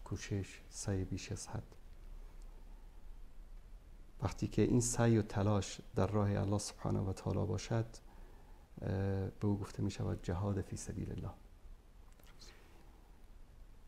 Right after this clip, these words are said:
و عموماً در نزد ما، در نزد، اه،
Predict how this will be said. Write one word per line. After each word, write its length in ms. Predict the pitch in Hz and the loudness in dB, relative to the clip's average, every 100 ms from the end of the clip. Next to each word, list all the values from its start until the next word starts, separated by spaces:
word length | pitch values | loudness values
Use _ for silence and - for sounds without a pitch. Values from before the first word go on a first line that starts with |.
| 95 | 2
و 320 | 98 95 92 95 - - - - - - - - | 6 6 4 0 -4 -10 -16 -18 -16 -16 -4 6
عموماً 280 | 113 120 | 8 10
در 200 | 120 110 | 8 8
نزد 300 | 110 113 110 | 8 6 6
ما، 340 | 107 113 104 107 - - | 6 6 6 2 -4 0
در 120 | 95 | 2
نزد، 360 | 101 95 - | 4 2 2
اه، 160 | 95 | 2